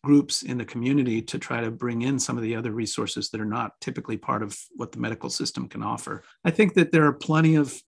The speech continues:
practitioners who don't have those resources and have to rely on their own time and, and maybe, if they're lucky, a social worker or a nurse, and that's, that's it, you know? And so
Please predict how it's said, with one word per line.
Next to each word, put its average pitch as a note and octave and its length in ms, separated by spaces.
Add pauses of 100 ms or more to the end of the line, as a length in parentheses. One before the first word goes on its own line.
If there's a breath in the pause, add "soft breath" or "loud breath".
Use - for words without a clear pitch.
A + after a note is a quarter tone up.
practitioners C#3 1000 (220)
who C3+ 400 (320)
don't D#3 220
have C#3 200
those B2+ 240
resources B2 880
and A#2 300
have B2 200
to - 80
rely A#2+ 300
on A#2 100
their A2+ 240
own C3 340 (180)
time C3+ 380
and, C3 320
and A#2+ 160
maybe, A#2+ 600
if A#2+ 160
they're A#2+ 100
lucky, B2+ 400
a A2+ 240
social C3 400
worker B2 300
or A#2 160
a A2 40
nurse, B2 380
and G#2+ 300
that's, B2 360
that's B2 240
it, C3 240
you A#2 80
know? B2 320
And A#2+ 160
so B2 360